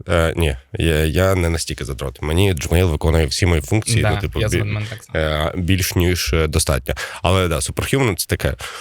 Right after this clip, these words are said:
Speaker 1: культовий. А що, що
Speaker 2: Вони,
Speaker 1: ц-,
Speaker 2: здається, в якийсь момент також оцінювалися в мільярд.
Speaker 1: чим цікавий Superhuman? Тим, що вони одним із перших почали використовувати штучний інтелект просто для,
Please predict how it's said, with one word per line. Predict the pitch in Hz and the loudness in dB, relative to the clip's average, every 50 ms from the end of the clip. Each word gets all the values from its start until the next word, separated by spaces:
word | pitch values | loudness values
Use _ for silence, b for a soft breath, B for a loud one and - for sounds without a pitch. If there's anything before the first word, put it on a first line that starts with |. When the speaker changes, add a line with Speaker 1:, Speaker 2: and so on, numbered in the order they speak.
| B B B - | B B B -2
Speaker 1:
культовий. | - 117 110 92 - 78 71 69 - | 0 2 2 2 2 0 0 -2 -2
А | - | 0
що, | - - 127 - | 0 2 2 2
що | - 123 | 4 4
Speaker 2:
Вони, | 127 156 170 | 4 4 4
Speaker 1:
ц-, | 165 | 2
Speaker 2:
здається, | 151 156 160 165 - 147 | 0 0 0 0 0 -2
в | 139 | -2
якийсь | 135 156 143 156 | -2 -2 0 0
момент | 156 151 139 - | 0 0 0 -2
також | 143 127 - 160 160 170 - | -2 0 2 2 2 4 2
оцінювалися | 160 131 - 143 151 151 147 143 131 - 131 | 2 2 2 2 2 2 2 2 2 2 4
в | 120 | 4
мільярд. | 139 139 147 147 113 101 98 - - - - - | 4 4 4 4 2 2 0 -6 -10 -12 -8 -2
Speaker 1:
чим | - - 120 117 110 | 2 4 4 4 4
цікавий | - 98 - 101 92 98 | 2 2 2 2 2 2
Superhuman? | 95 - 95 - - - - - 127 143 156 135 107 - | 0 -2 -4 -4 -4 -2 0 0 0 2 2 2 0 0
Тим, | - 107 104 98 | 2 2 2 2
що | - - 95 | 2 2 2
вони | 78 82 87 92 101 104 101 92 90 - B B B B B B _ | 4 4 4 4 4 2 2 0 -2 -6 B B B B B B _
одним | - 95 87 92 110 110 104 95 | 0 2 4 4 4 4 4 2
із | 85 - | 2 0
перших | - - 95 95 110 120 - - - 78 - - - - - - - | 0 0 2 2 2 0 0 -2 -2 -4 -4 -6 -12 -18 -20 -6 0
почали | - 98 - - 101 95 95 | 0 2 2 4 4 4 4
використовувати | 87 90 - - 80 82 - - 98 98 92 90 82 82 78 80 | 2 2 2 0 0 0 2 2 2 4 4 2 2 2 0 0
штучний | 78 - - 104 95 - - 90 85 | 0 2 2 2 2 2 2 2 2
інтелект | 80 - - 78 80 98 123 127 - - - - - | 2 2 2 2 2 2 0 -2 -4 -10 -16 -14 -8
просто | - - 80 76 - - 82 | -2 0 0 2 2 2 0
для, | 73 80 82 82 85 92 92 90 | 2 2 2 4 4 4 2 2